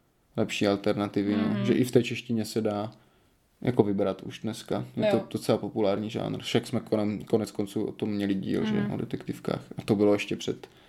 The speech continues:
Speaker 1: X
Speaker 2: Tím
Speaker 1: detektivkama,
Speaker 2: jo,
Speaker 1: které
Speaker 2: jo.
Speaker 1: jsme mezi tím stihli zahrát, no. Takže jo,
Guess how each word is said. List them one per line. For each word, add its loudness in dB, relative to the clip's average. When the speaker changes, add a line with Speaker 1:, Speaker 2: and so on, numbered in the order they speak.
Speaker 1:
X 4
Speaker 2:
Tím 4
Speaker 1:
detektivkama, 4
Speaker 2:
jo, 0
Speaker 1:
které 0
Speaker 2:
jo. -2
Speaker 1:
jsme -6
mezi -6
tím -8
stihli -4
zahrát, 2
no. -2
Takže 4
jo, 4